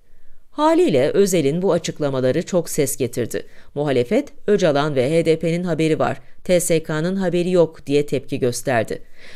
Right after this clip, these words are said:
Dönemin Başbakanı Ahmet Davutoğlu ise on beş gün sonra Necdet Özel'e şöyle bir cevap verdi. "Genelkurmay Başkanı'yla üç kez görüştüm son bir hafta on gün içinde. Otuz Ağustos resepsiyonunda süreci bilmiyoruz." demişti.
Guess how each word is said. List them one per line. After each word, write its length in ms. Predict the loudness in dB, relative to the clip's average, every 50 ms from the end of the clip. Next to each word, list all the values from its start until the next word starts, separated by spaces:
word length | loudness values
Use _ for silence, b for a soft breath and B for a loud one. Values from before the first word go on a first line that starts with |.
| B B
Dönemin 400 | 0 2 2 4 2 2 0 2
Başbakanı 640 | 2 2 0 0 0 -2 -2 0 0 0 0 0 0 0
Ahmet 300 | 0 0 -2 -4 0 2
Davutoğlu 500 | 2 2 2 0 0 0 0 0 0 -2
ise 300 | -4 -2 0 0 0 0 B B B B B B
on 240 | 2 2 4 4
beş 240 | 4 4 4 2 -2
gün 160 | -6 -6 -6
sonra 460 | -6 -2 -2 0 0 2 2 2 2 2
Necdet 460 | 2 0 0 0 0 0 0 2 2
Özel'e 440 | 0 0 2 2 0 2 2 0 0
şöyle 360 | 0 0 0 2 2 2 2
bir 140 | 0 -2 0
cevap 400 | -2 -2 0 0 -2 -2 -4 -6
verdi. 380 | -4 -4 -4 -4 -6 -8 -10 -10 -18 -20 b b b b b b b b 0
"Genelkurmay 720 | 2 2 2 2 0 -2 0 0 0 2 2 2 2 2
Başkanı'yla 640 | 2 0 -2 -4 -2 -2 0 0 0 2 2 2 2
üç 200 | 2 0 -4 -4
kez 260 | -2 0 0 0 0 0
görüştüm 480 | 0 0 0 0 -4 -8 -8 -8 -8
son 320 | -4 0 0 2 2 2 2
bir 120 | 0 2
hafta 300 | 2 0 -2 -2 -2 -2
on 240 | 0 0 0 -2 -2
gün 120 | -4 -6
içinde. 440 | -6 -6 -6 -6 -4 -4 -4 -4 -4 B B B B B B B
Otuz 320 | 2 2 2 2 2 0 2
Ağustos 540 | 2 0 0 0 0 0 0 0 0 -2
resepsiyonunda 920 | -2 -2 0 0 -2 -2 -2 -2 -2 -2 -2 -2 -4 0 0 0 0 0 -4 -8
süreci 460 | -8 -4 0 0 0 2 0 0 0
bilmiyoruz." 520 | 0 0 0 0 -2 -2 -2 -4 -4 -4
demişti. 440 | -4 -4 -2 -4 -6 -4 -6 -6 -6